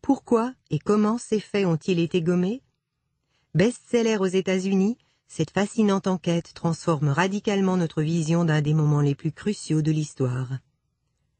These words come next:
S'appuyant sur les découvertes archéologiques les plus récentes, le livre événement au centre de toutes les polémiques.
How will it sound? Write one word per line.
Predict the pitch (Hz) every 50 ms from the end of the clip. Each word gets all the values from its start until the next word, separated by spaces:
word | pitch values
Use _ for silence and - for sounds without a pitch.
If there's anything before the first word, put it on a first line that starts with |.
| _ _ _ _ _ _ _ _ _ _ _ _
S'appuyant | - - 220 240 - 254 247 247 240 233
sur | - - 208
les | 190 196 180
découvertes | 190 214 - - 202 202 202 - -
archéologiques | 185 160 - - 190 185 180 175 175 175 156 160 165 - 165
les | 156
plus | - - 156
récentes, | 156 165 170 - - - 165 165 180 190 - - _ _ _ _ _ _ _
le | 202 220
livre | 226 214 247 269 214 202
événement | 220 208 226 214 214 202 196 180 196 208 202 - -
au | 185 170
centre | 151 - - 170 170 165 - 165
de | 156 147 143
toutes | - - 190 208 -
les | 190 190
polémiques. | - - 175 160 160 156 143 139 139 - _ -